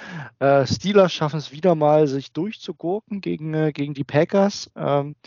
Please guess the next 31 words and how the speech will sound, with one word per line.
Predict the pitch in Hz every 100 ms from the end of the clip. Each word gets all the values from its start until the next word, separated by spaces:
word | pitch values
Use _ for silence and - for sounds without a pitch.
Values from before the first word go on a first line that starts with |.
| - - _ _ _ _
wie | -
gesagt, | 131 139 - - -
die | 143 170 175 370 _ -
spielen | - 165 196
jetzt | 190 -
gegen | 165
die | 165
Browns | - 135 208 285 - -
am | 190
Sonntag, | 170 185 196 190
Steelers | - - 196 175
gegen | 175 165
Browns. | 147 135 180 190
Vorher | - - 269 160 156 240 _
haben | - 135
wir | 147
aber | 165
am | 139 123
Donnerstag | 123 170 - 175 160
schon | - 180 185 - - - - _ _
das | 131 -
Topspiel | 143 - - 170 170
Ravens | 156 120 139 208 208 196
gegen | - 165 160
Bengals, | 135 190 131 156 -
also | 135 131
die | - -
A |
F | 165 180
C | - 175
North, | 143 156 190 -